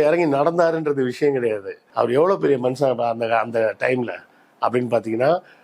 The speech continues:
அன்னைக்கு தமிழ் திரையுலகில் மிக, மிக, மிக பிரபலமான கதாசிரியர். எல்லா படத்துலயும் வந்து ஹீரோ பேரை ஃபர்ஸ்ட் போடுவாங்க. இவர் வசனம் எழுதினாருன்னா, முதல்ல போடுறது கதை வசனம்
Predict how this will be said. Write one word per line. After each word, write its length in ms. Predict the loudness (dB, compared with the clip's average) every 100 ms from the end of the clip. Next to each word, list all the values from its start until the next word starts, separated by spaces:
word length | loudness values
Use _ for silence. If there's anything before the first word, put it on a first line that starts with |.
| _ _
அன்னைக்கு 640 | -2 -2 -2 -2 -2 -2 -8 _ _ _ _
தமிழ் 320 | 0 2 2 0
திரையுலகில் 680 | 2 2 2 2 0 -2 -2
மிக, 480 | -4 -2 0 0 0
மிக, 460 | -2 -2 0 0
மிக 360 | 0 -2 0 0
பிரபலமான 760 | 0 0 2 2 0 0 -2 -2
கதாசிரியர். 580 | 0 0 0 -8 -10 -14 _
எல்லா 360 | -2 2 2 2
படத்துலயும் 460 | 0 2 2 2
வந்து 340 | 2 2 2 2
ஹீரோ 240 | 4 2
பேரை 220 | 4 2
ஃபர்ஸ்ட் 280 | 2 -2 -2
போடுவாங்க. 360 | -2 -2 -4 -8 _ _ _ _
இவர் 180 | 0 2
வசனம் 340 | 2 2 2
எழுதினாருன்னா, 460 | 2 2 2 0 0
முதல்ல 320 | 2 2 2 2
போடுறது 280 | 0 0 -2
கதை 300 | 0 0 2
வசனம் 420 | 0 -2 -4